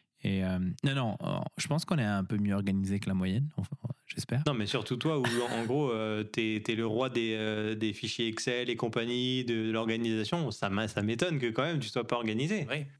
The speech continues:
Speaker 3: Mm.
Speaker 1: Ouais, et pourtant, je fais pas très confiance aux, euh, aux solutions qui, aux, aux, aux solutions, euh, genre, euh,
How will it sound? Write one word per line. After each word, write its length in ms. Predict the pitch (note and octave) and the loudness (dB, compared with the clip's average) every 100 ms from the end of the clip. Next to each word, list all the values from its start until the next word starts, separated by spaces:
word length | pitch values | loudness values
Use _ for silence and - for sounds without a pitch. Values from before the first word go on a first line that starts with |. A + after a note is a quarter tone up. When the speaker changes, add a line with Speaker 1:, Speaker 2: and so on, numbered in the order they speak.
| _ - | _ -6
Speaker 3:
Mm. 680 | A3 A3 - - - _ | -6 -6 -12 -18 -20 _
Speaker 1:
Ouais, 300 | B2+ C#3 A#2+ - | 2 2 -2 -2
et 80 | A#2+ | -2
pourtant, 320 | A#2+ B2 E3+ | -2 -2 0
je 80 | E3+ | 0
fais 120 | B2 - _ _ | 0 -4 _ _
pas 100 | A#3+ - | -4 -2
très 220 | C3+ - | -2 0
confiance 540 | D#3+ C3 - C#3 D#3 - | 0 0 2 0 0 0
aux, 240 | A2+ A2 | 2 2
euh, 280 | G#2+ G#2 G#2 | 2 2 2
aux 120 | G#2+ | 2
solutions 500 | G#2+ - F#2+ - A#2+ | 2 0 0 0 -2
qui, 180 | - - C#3 - | -2 -2 -2 0
aux, 60 | B2+ | 0
aux, 400 | A#2 A#2+ A2 A2+ | 2 0 0 0
aux 40 | |
solutions, 540 | G#2+ B2 A2+ A#2+ A2 G#2 | 0 0 0 2 2 2
euh, 140 | G2 | 2
genre, 300 | G2 G2+ G2+ | 2 2 2
euh, 120 | F#2+ | 0